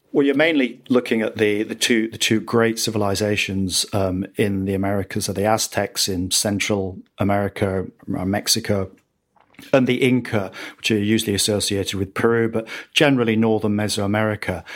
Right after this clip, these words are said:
You know, again, highly organized agrarian, uh, cultures, uh, with polytheistic beliefs,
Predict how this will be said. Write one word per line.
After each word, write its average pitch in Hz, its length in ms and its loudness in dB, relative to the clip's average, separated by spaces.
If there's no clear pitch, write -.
You 131 100 4
know, 110 80 4
again, 113 340 0
highly 127 480 2
organized 110 840 0
agrarian, 104 800 0
uh, 98 160 2
cultures, 113 920 0
uh, 101 200 2
with 98 240 -6
polytheistic 110 680 -2
beliefs, 104 640 0